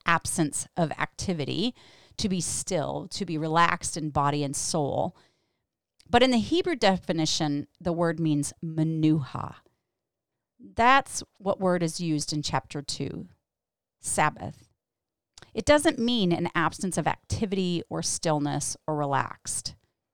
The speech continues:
It actually means to be, to cease, to be finished, to be hallowed, to be complete.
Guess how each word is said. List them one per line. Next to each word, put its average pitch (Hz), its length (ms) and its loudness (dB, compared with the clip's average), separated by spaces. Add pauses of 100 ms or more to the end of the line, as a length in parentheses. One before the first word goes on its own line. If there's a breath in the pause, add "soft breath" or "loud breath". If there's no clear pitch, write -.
(380)
It 190 80 2
actually 220 440 2
means 139 460 0
to 185 120 -6
be, 165 180 -6 (300)
to - 140 0
cease, - 680 -4 (640)
to - 100 -6
be 151 120 -4
finished, - 680 -4 (720)
to - 80 -12
be 160 100 -4
hallowed, 147 680 -4 (760)
to - 140 -10
be 160 80 -4
complete. - 600 -8